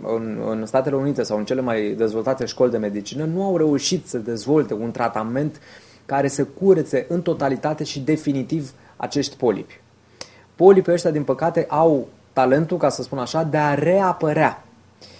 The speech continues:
Și acum, desigur, recidiva poate să fie la o perioadă mai scurtă sau o perioadă mai lungă,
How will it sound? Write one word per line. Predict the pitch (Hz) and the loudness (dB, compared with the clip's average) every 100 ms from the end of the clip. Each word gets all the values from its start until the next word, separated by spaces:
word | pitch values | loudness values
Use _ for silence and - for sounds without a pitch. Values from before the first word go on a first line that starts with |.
| - - - | -20 -20 -8
Și | - | -4
acum, | 131 220 | 0 0
desigur, | 185 165 208 175 | 2 2 4 4
recidiva | 147 139 127 185 185 | 4 0 -2 0 0
poate | 160 175 160 | 0 -2 -2
să | 147 | -6
fie | 131 165 147 127 - - - | -2 2 2 0 -6 -20 -2
la | 131 | 0
o | |
perioadă | 127 131 147 | 2 4 4
mai | 131 110 | 2 0
scurtă | - 214 | -2 -2
sau | 226 214 | 0 0
o | 202 | 0
perioadă | 196 190 202 196 | 0 0 2 0
mai | 185 175 | 2 4
lungă, | 180 131 165 | 4 4 2